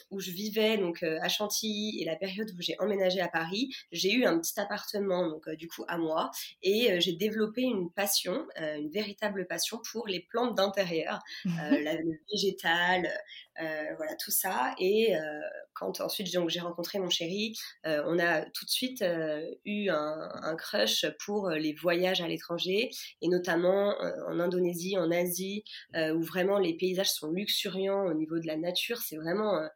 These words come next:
Speaker 1: c'est une claque, quoi. Et, euh, ce sont ce genre de plantes qu'on peut, euh, réhabiliter, on va dire, chez nous, euh, faci-, enfin, facilement, parce que ce sont donc des plantes tropicaux, tropicales, pardon, et du coup qui ont des, des besoins et des, des nécessités qui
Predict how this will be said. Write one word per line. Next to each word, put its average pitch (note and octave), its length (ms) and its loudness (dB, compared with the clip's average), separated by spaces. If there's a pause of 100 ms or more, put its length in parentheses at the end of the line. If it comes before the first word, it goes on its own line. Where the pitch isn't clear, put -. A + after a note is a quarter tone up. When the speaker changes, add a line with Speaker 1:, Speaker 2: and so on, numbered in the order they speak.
(260)
Speaker 1:
c'est - 160 -2
une E3+ 140 4
claque, F#3 360 0
quoi. - 180 -6 (360)
Et, G3+ 320 6
euh, D#3 160 2
ce - 140 0
sont F3+ 160 0
ce C4+ 240 4
genre A#3 240 2
de G#3+ 100 2
plantes A3 380 0
qu'on F#3 400 -2 (120)
peut, C4 320 4
euh, D#3+ 320 -2 (400)
réhabiliter, G3 580 -2
on A3 60 0
va E3+ 100 0
dire, F3+ 160 -4
chez - 200 2
nous, G3 220 -2 (400)
euh, D3 540 -4 (200)
faci-, - 460 -2
enfin, - 100 -10 (240)
facilement, A3 560 -2
parce G3+ 140 -4
que F#3+ 100 -4
ce F#3 120 -4
sont F#3 180 -2
donc E3 220 -2
des E3 100 -2
plantes D#3+ 180 -4
tropicaux, F#3+ 460 -4 (160)
tropicales, A3 380 -2
pardon, B3 260 -2 (280)
et G3 160 6
du F3+ 140 -4
coup C4 240 0
qui F#3+ 240 -2
ont G#3 80 2
des, D#3 440 -2
des D3+ 200 -2
besoins G3+ 640 2
et D#3 240 -4
des, D#3 460 -6
des D3+ 80 -8
nécessités - 500 -8
qui A3 280 -4